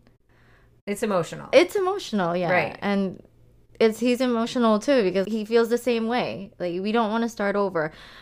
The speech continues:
Speaker 2: First of all, we're in our, you know, mid-thirties. Although,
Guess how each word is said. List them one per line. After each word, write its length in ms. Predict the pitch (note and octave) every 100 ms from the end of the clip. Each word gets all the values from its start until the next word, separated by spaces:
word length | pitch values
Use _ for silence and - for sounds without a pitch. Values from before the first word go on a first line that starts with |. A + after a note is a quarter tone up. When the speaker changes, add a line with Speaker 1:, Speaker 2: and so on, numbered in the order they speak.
| -
Speaker 2:
First 220 | A3+ A3
of 120 | A3+
all, 240 | G3 F#3+ F3+
we're 340 | F#3 F3+ F3
in 220 | A2+ F#3+
our, 200 | F#3+ F#3 F#3+ _ _ _ - _ -
you 80 | F#3
know, 180 | E3+ D#3+
mid-thirties. 920 | E3+ F3+ - - F#3 E3+ D#3+ A3+ - - - A#3 -
Although, 840 | C#4 D4+ D4 D4 C4+ A#3 C4+ D4+